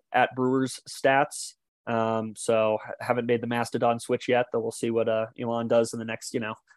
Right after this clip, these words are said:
next month to, to make me, uh, reconsider that. Um, and then, um, you know, um, you know, the Brewers Association has lots of resources beyond me. So I'd also urge you to check out, you know, kind of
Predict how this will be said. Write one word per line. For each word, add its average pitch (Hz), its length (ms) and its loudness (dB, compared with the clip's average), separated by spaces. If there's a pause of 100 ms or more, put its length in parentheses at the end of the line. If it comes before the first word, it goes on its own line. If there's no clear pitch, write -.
(140)
next 143 180 4
month 135 300 4
to, 123 260 6 (100)
to 131 100 -4
make 127 180 -2
me, 127 160 -2
uh, 123 140 0 (260)
reconsider 139 480 4
that. 135 260 6 (520)
Um, 139 580 6
and 160 120 4
then, 165 520 4
um, 151 480 2 (920)
you 165 120 4
know, 160 280 8
um, 143 480 6 (220)
you 160 80 -2
know, 127 180 -2 (120)
the 143 140 6
Brewers 156 240 8
Association 170 420 2
has 151 100 0
lots 143 240 8
of 151 80 0
resources 156 480 0
beyond 139 300 4
me. 165 140 0
So 147 140 2
I'd 131 100 6
also 135 200 4
urge 131 180 2
you 135 80 -6
to 131 60 -2
check 139 260 2
out, 135 220 6
you 131 80 -4
know, 123 120 -4
kind 123 160 -4
of 117 140 -4